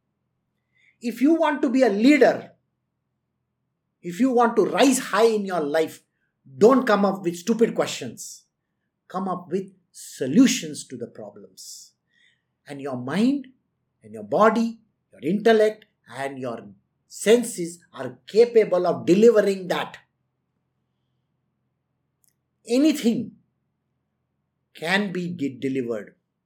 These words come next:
All answers can be given. Is there a single thing which cannot be done?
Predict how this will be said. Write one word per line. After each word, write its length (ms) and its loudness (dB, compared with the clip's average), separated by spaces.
All 640 6
answers 640 -8
can 340 -10
be 100 -12
given. 480 -12
Is 220 -4
there 280 2
a 100 -4
single 500 -4
thing 260 -10
which 220 -8
cannot 340 -6
be 140 -8
done? 320 -4